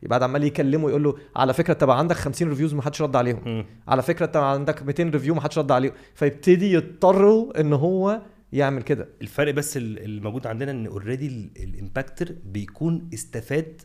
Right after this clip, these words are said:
Speaker 2: حتى لو ده ما حصلش.
Speaker 1: اه طبعًا، امباكتر
Speaker 2: هو،
Speaker 1: قصته
Speaker 2: هو أصلًا،
Speaker 1: خلصانة.
Speaker 2: هو أصلًا بالنسبة له كشخص،
Speaker 1: اه طبعًا.
Speaker 2: أنا، أنا حاجة،
Speaker 1: خلصانة.
Speaker 2: أنا وأنا ماشي في حياتي العادية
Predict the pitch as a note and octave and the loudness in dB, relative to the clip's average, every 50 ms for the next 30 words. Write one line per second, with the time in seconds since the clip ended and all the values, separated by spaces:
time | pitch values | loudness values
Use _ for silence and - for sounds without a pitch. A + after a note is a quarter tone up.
0 | - - - - - - E3 E3+ - - C#3 A#2 A2+ A2 C3 C3 - - - E3 | -20 -20 -18 -16 -10 -8 -8 -8 -8 -8 -6 -4 -4 -2 -4 -4 -4 -2 0 0
1 | C3 F#2+ - G3 A#3 - C#4 G#3+ C3+ A#2+ D#3 - - G#3+ - G#2 C#3+ E3 D3+ D#3+ | 0 2 2 2 6 8 8 8 6 4 4 4 2 4 6 8 8 10 10 8
2 | D3+ - - C#3 D#3 E3 D3+ D#3+ F3 C#3+ D#3+ F3 E3+ E3 C#3+ A#2+ A2 - - B2 | 6 6 6 6 8 6 6 6 6 6 8 8 8 8 8 4 -2 -4 -2 -2
3 | B2 C3+ - D#3+ F3+ - - G3 G3 E3+ C3 C3+ B2 B2 B2 A#2 A2+ D3 D#3+ E3+ | -2 0 0 -2 -4 -4 -2 -2 -2 -2 -2 -4 -4 0 0 2 2 2 2 0
4 | E3 F#3 F3 F#3 G#3 G3+ - - - - - - - - - - - - - G#3 | 0 0 -2 -2 -2 -2 -6 -10 -12 -14 -16 -20 -20 -20 -20 -6 -4 0 2 4
5 | G3 B2 B2 B2 A#2 - - - - - - - _ A2 A#2+ B2 B2 B2+ - D3 | 6 6 4 4 0 -4 -8 -16 -20 -20 -20 -18 _ -8 -4 -4 0 2 2 4
6 | E3+ E3+ F3+ E3+ B2+ - D3+ E3 F3 F#3 G3 A3+ A#3 G#3+ G#3 G#3+ A3 - - - | 4 4 4 2 0 -2 -2 -2 0 0 0 0 0 0 -2 -2 -4 -6 -10 -6
7 | - F3+ F#3 F#3+ E3 C3 C3+ C#3+ E3+ G#3 A#3+ | -6 -4 -4 -4 -4 -4 -4 -4 -4 -4 -4